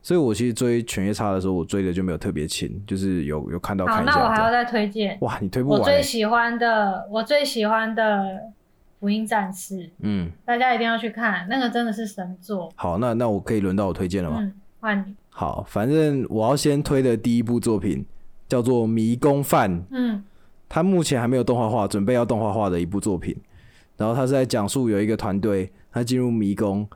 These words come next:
Speaker 1: 可是因为他那个团队太穷了，他只好把迷宫里面的魔物杀掉来煮饭，
Speaker 2: 啊。
Speaker 1: 就煮成，就是当美食饭这样。重点是他不是只是把它做成料理，他还很认真的来描述，就是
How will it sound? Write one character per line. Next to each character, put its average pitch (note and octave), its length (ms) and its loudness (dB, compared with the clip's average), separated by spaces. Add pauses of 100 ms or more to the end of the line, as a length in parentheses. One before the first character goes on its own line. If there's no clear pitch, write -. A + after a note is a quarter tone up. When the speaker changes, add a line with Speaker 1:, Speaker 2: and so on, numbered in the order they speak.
Speaker 1:
可 - 140 -4
是 A2 80 2
因 B2+ 60 2
为 C#3 40 2
他 C3+ 60 2
那 C3 160 0
个 C3 60 2
团 B2 180 -2
队 A2 140 2
太 C3+ 140 0
穷 C#2 340 -4
了， D2 260 -6
他 - 140 0
只 C3 100 2
好 C3+ 80 4
把 B2+ 160 4
迷 A#2 160 2
宫 C#3 160 2
里 B2+ 60 0
面 B2+ 100 2
的 B2 60 2
魔 G#2+ 180 2
物 B2 160 4
杀 G#2+ 260 0
掉 G#2+ 220 2
来 F2+ 160 0
煮 F#2 160 -4
饭， E2+ 260 -2 (340)
Speaker 2:
啊。 C#4 120 -8
Speaker 1:
就 A#2+ 140 -2
煮 A2 240 -2
成， F2+ 300 -2
就 A2 120 0
是 G#2+ 80 0
当 G#2 180 0
美 F#2 140 0
食 - 220 -4
饭 F#2 200 -2
这 F2+ 80 0
样。 F2 80 -4 (540)
重 F#3 140 2
点 B2+ 120 2
是 C#3 320 2 (120)
他 - 120 -2
不 E3 160 -2
是 D3+ 140 -2
只 A2 180 -2
是 A#2+ 160 0
把 G#2 160 0
它 G2+ 140 0
做 B2 160 -2
成 G2 140 0
料 G2 180 0
理， D2 220 -8 (160)
他 C#3+ 140 0
还 F3 100 2
很 D#3+ 180 0
认 C3 180 2
真 A#2+ 200 0
的 G#2+ 140 2
来 F2+ 180 0
描 F#2 220 0
述， G2+ 260 -2
就 G2+ 100 0
是 G2+ 260 0